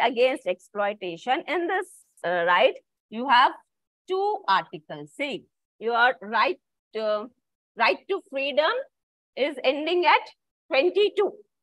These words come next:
Then immediately twenty-three is right against exploitation, twenty-three and twenty-four. So you have two articles in, uh, right against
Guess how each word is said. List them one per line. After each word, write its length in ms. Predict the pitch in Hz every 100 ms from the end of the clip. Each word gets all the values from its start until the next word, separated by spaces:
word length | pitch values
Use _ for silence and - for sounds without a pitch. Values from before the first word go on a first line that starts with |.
| _ _ _ _
Then 160 | 190 190
immediately 720 | 240 285 403 392 - 294 349 453 523 -
twenty-three 1400 | 247 240 262 247 381 392 - _ 359 370 415 403 254 285
is 140 | 508 508 - _ _ _ _ _ _
right 240 | 208 240 254
against 580 | 254 247 277 480 - -
exploitation, 840 | 202 202 - 220 220 220 185 208 190
twenty-three 580 | 220 233 247 349 262 269
and 200 | 285 539 -
twenty-four. 640 | 233 190 185 180 233 220
So 60 | -
you 180 | 214 214
have 200 | 233 339 - _ _ _
two 260 | 381 466 494
articles 760 | - - - 262 - 277 277 277 -
in, 180 | 269 466 571 _ _ _ _ _ _ _ -
uh, 60 | 190
right 300 | 196 220 262 -
against 600 | 208 220 294 508 -